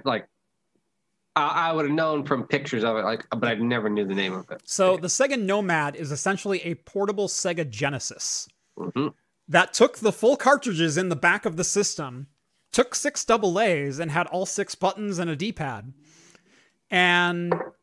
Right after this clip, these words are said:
Speaker 2: I think it cost in the neighborhood of, like, two hundred ninety-nine dollars in nineteen ninety-six,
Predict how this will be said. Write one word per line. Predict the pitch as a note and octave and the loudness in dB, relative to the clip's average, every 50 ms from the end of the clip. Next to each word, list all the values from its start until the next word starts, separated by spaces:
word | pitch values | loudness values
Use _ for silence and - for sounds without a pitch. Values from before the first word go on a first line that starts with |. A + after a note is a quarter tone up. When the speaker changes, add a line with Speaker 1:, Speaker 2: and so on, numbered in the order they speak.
| _ _ - | _ _ 2
Speaker 2:
I | F3 F#3 | 2 2
think | F3+ - A4+ G#4+ | 2 2 0 0
it | - - - | 0 -2 -4
cost | - - - G3 A3 B3+ - - C4 | -6 -2 0 0 0 0 -2 -4 -4
in | G3+ F#3 | -4 -2
the | E3 | -2
neighborhood | E3 F3 F#3+ G#3+ G3 G3+ G3 | -2 0 2 2 2 2 2
of, | F3+ | 0
like, | E3 D3+ - | 0 -2 -2
two | - - - A3 | -4 -2 0 2
hundred | G#3 A3+ G#3+ F#3 | 2 2 2 0
ninety-nine | D#3 D#3+ D#3+ F3 F3+ F3 E3+ E3 E3 D#3 | 0 0 0 0 0 -2 -2 -2 -2 -2
dollars | C#3+ C#3 C3+ D#3 E3+ E3+ D#3+ C#3 | -2 -2 0 0 2 0 0 -2
in | D3+ C#3+ | -2 -4
nineteen | C3+ C#3+ D#3+ - - F#3 E3+ | -6 -6 -8 -8 -8 -8 -6
ninety-six, | D#3+ D#3 D#3+ D3 C#3 B2 - - - D3+ - - - - - - - | -4 -4 -4 -4 -4 -4 -4 -4 -6 -6 -8 -6 -4 -4 -4 -4 -8